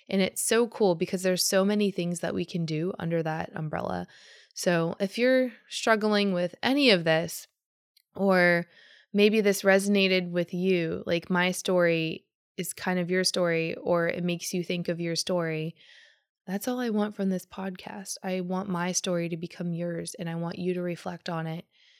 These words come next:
in a way where you see things from your life. So although I'm terrified to share this deep stuff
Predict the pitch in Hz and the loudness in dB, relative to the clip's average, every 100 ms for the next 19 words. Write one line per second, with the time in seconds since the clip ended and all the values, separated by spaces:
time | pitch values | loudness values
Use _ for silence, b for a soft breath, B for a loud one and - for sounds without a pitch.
0 | b b b 180 180 165 170 165 175 175 | b b b -2 -2 0 -2 -4 -6 -8
1 | 226 185 175 180 180 185 170 180 165 160 | -8 -4 -2 -2 -4 -4 -2 -2 -4 -6
2 | 196 - - _ _ _ - - 185 180 | -14 -18 -20 _ _ _ -12 -2 2 4
3 | 190 175 160 - - - - _ b b | 2 2 -2 -8 -14 -18 -20 _ b b
4 | b b - 190 185 180 185 190 196 226 | b b -2 2 4 2 2 2 6 6
5 | 226 220 190 190 - 202 233 208 165 160 | 6 6 4 0 2 2 2 2 2 2
6 | 170 - 190 - 180 202 196 175 - 160 | -2 -4 -4 0 2 4 2 0 -4 -4
7 | 180 185 - - 175 165 160 - - | -2 -2 -4 0 2 2 0 -6 -20